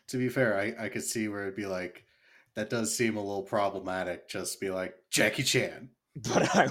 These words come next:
Speaker 2: was right. <laughs> But yeah, you're not wrong. That's one of my
Speaker 1: Was
Speaker 2: fond
Speaker 1: there
Speaker 2: memories of bar trivia.
Speaker 1: Right.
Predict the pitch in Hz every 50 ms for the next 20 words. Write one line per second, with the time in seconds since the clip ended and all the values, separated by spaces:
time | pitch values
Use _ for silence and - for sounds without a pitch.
0 | - 180 170 120 110 135 127 113 120 139 - 147 - - - - - - - 208
1 | - 156 - - - 254 - - _ _ _ _ _ _ - - - 175 165 -
2 | 160 160 156 151 151 151 - - - - - - - - - - - - - -
3 | - - - _ 143 131 - - - 110 135 147 139 135 131 131 127 127 127 127
4 | 120 120 120 113 113 101 101 98 98 98 98 104 107 104 - - - - - _
5 | _ _ _ _ _ _ _ _ _ _ _ _ _ _ _ _ _ _ _ _
6 | _ _ _ _ _ _ _ 135 131 - - - - - - - - - - -
7 | _ _ _ _ 123 143 143 135 131 139 131 143 135 127 127 123 120 123 123 120
8 | 117 113 110 107 113 95 - 120 110 107 107 104 - - 123 107 101 110 107 110
9 | 117 113 - - - - _ _ _ _ _ _ - _ - - _ _ _ _
10 | _ _ _ _ _ _ _ - 95 92 90 90 92 95